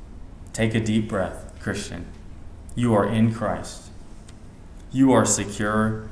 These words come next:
in Christ. You're safe in Christ. You're protected in Christ. Think of the Christian life. It's sitting in a mighty fortress. That's our God. He's running the show.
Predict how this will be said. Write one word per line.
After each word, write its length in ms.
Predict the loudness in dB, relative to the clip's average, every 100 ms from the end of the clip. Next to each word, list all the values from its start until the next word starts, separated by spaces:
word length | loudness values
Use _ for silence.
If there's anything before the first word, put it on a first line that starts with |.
| -12 -12 -4
in 140 | -2
Christ. 440 | 0 -2 -2 -2 -2
You're 100 | -2
safe 600 | -2 -2 -2 -2 -6 -10 -14 -14 -14 -6
in 200 | -4 -4
Christ. 420 | 0 0 -2 -2
You're 100 | -2
protected 800 | -2 -2 2 2 2 -2 -4 -6 -14 -16 -16 -8
in 160 | -6 -4
Christ. 540 | -2 -4 -4 -10 -12 -12 -12 -12 -12 -12 -12 -12 -12 -10 -4
Think 200 | 2 4
of 120 | 4
the 80 | 2
Christian 480 | 2 2 0 0 0
life. 320 | 2 2 0
It's 280 | -2 -2 -4 -6
sitting 720 | 0 4 4 4 4 2 2
in 140 | 2 2
a 160 | 4
mighty 460 | 4 4 4 4 2
fortress. 840 | 0 0 -2 -4 -6 -8 -10 -12 -14 -14 -16 -14 -14 -16 -16 -16 -14 -14 -14 -8
That's 220 | 0 2 2
our 140 | 2
God. 340 | 2 0 -2 -8 -12 -14 -14 -14 -14 -14 -14 -16 -16 -14 -14 -14 2
He's 240 | 4 4
running 260 | 4 4 2
the 40 |
show. 360 | -2 -6 -8